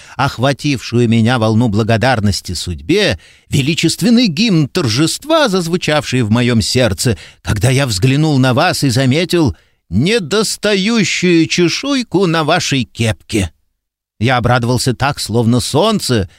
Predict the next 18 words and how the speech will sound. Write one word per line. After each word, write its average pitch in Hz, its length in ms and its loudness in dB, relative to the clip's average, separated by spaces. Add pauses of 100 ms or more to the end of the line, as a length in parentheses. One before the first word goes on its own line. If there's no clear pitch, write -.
(140)
гарантировало 131 760 0
нам 139 200 0
ещё 139 500 -2
сто - 260 -4
лет 175 240 -2
жизнетворного 113 960 -2
света. 110 560 -2 (680)
Меня 185 800 0
окрылило 175 760 2
восхищённое 139 960 0
возбуждение. 98 920 0 (580)
Неужели, 240 380 0
Кугель, 110 340 -2
вы 107 120 0
не 113 100 0
понимаете 175 580 -2
моего 247 320 -4
состояния? 107 1120 -4